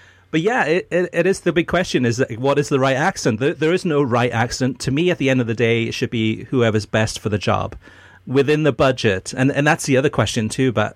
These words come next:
this Apple M L S de-, deal is that they're spending so much money on the production.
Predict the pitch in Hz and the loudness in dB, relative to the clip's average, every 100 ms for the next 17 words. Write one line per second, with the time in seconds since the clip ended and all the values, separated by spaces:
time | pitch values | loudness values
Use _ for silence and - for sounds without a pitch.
0 | - 117 - 113 - 113 110 110 104 113 | -6 -6 0 0 2 2 2 0 0 -2
1 | - 113 110 - 113 104 104 110 104 - | -4 -6 -6 -6 -4 -2 -2 -2 -4 -2
2 | 113 107 - - - - - - - 127 | -2 -2 -6 -20 -20 -20 -20 -10 -2 -2
3 | - 131 131 117 - 127 139 123 - 120 | 0 0 0 0 0 0 0 -2 0 0
4 | 131 123 107 - 110 120 131 - - 104 | 2 2 0 0 0 0 -2 -2 -2 -2
5 | 98 | -2